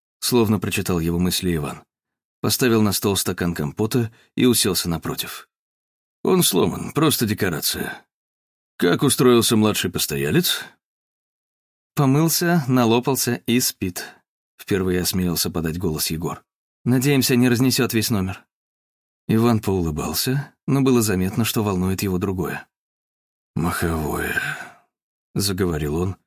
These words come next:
глядя попеременно то на Егора, то на Нету. «Моя дочь — журналистка. После запрета игровых автоматов она работала с темой подпольных казино. В Маховом жил совладелец такого бизнеса.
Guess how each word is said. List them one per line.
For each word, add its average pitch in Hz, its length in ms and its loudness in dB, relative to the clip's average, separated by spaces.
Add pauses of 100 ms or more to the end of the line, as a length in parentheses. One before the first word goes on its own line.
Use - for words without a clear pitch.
(300)
глядя 101 460 0
попеременно 90 600 0
то 90 120 -2
на 82 180 -2
Егора, 85 340 0
то 87 120 -4
на 76 120 -4
Нету. - 380 -8 (840)
«Моя 95 300 2
дочь — 104 420 0 (220)
журналистка. 104 960 -2 (640)
После - 300 -2
запрета 113 420 2
игровых 104 380 2
автоматов 110 720 -2 (360)
она 104 280 2
работала 104 460 2
с - 60 -2
темой 104 300 2
подпольных 95 540 -2
казино. 87 560 -4 (800)
В 104 80 -2
Маховом 120 480 2
жил 113 240 4
совладелец 110 720 2
такого 78 340 -4
бизнеса. 76 800 -6